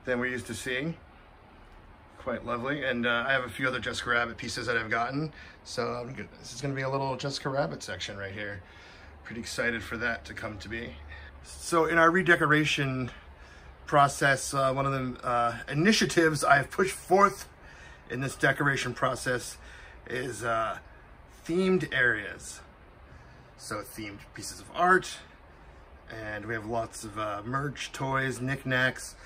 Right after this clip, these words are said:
trying to get them all in the same area. Here is a little,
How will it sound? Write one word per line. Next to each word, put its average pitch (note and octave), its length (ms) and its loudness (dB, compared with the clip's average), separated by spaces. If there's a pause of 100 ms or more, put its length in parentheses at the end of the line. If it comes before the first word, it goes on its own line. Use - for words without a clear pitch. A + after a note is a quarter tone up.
(240)
trying B2+ 160 -4
to B2 60 -2
get B2 180 -4
them B2 220 -4
all B2 380 -2 (100)
in B2 80 -10
the A2+ 80 -10
same A#2+ 480 -6 (100)
area. C3 540 2 (560)
Here D3 320 0
is B2 200 -2
a A#2+ 220 -4
little, C#3 460 -6